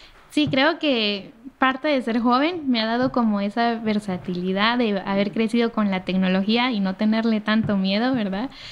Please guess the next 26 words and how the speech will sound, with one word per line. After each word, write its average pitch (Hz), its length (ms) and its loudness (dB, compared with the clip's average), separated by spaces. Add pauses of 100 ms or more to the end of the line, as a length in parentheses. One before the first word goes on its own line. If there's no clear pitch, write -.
(380)
Eh, 285 400 4
sé 285 140 2
que 285 140 0
las 269 280 2
cosas 226 400 -2
van 233 140 0
cambiando 233 440 2
muy 240 200 4
rápido, 285 600 2 (140)
entonces 220 560 -2
me 226 160 2
voy 214 180 -2
adaptando 220 640 0
a 208 100 -2
cada 214 300 0
una 214 200 2
de 208 60 2
las 196 140 2
nuevas 202 340 2
tendencias 254 640 0 (100)
y 185 280 -2 (180)
eso 233 320 0
es, 220 320 -2 (140)
a 208 120 0
mi 202 140 2
parecer, 190 640 0